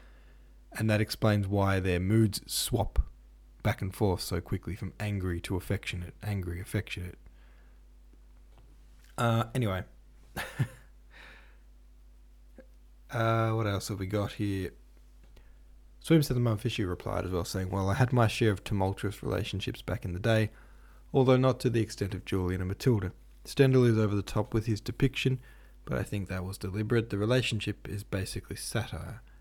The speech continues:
Those chapters were bonkers. I recommend reading The Rosie Project."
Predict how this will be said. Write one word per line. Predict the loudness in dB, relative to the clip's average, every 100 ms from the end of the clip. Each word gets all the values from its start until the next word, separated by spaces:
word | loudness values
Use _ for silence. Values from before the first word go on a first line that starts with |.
| -8
Those | -8 -6
chapters | -8 -8 -8 -8
were | -4
bonkers. | -2 -2 -4 -10 -14 -20 -20 -20 -20 -16 -2
I |
recommend | 0 2 2 2 2
reading | 2 2 0
The |
Rosie | 4 4 4 0
Project." | -4 -6 -8 -14 -16